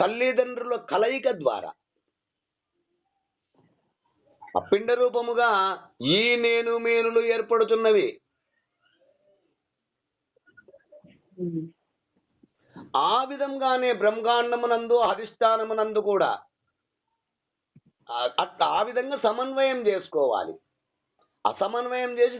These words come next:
Speaker 1: తెలుసుకోవాలి. వస్తునిశ్చయపూర్వకంగా విచారించిన వారికి ఈ నేను మేనులు ఒకదానికొకటి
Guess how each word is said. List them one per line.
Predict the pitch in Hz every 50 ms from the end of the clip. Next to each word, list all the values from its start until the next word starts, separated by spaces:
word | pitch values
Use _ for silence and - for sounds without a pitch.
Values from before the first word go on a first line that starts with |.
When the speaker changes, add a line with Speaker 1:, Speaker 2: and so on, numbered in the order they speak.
| -
Speaker 1:
తెలుసుకోవాలి. | 294 277 269 180 - - 131 113 95 78 67 - _ _ _ _ _ _ _ _ _ _ _ _ _ _ _ _ _ _ _ _ _ _ _ -
వస్తునిశ్చయపూర్వకంగా | 165 185 185 - 240 226 233 214 - - 233 233 220 214 226 220 220 226 226 214 220 214 220 214 214 214 208 208 208
విచారించిన | 208 202 208 208 208 208 202 202 202 202 202 196 196
వారికి | 190 185 175 165 - - 98 98 - - _ _ _ _ _ _ _ _ _ _ _ _ _ -
ఈ | 180 214 208 190 180 185
నేను | 208 233 247 254 254 262 269 262 254
మేనులు | 254 254 254 247 247 254 254 254 233 214 208 208 202 208 208
ఒకదానికొకటి | 226 226 220 233 226 226 233 233 233 233 233 233 226 226 220 214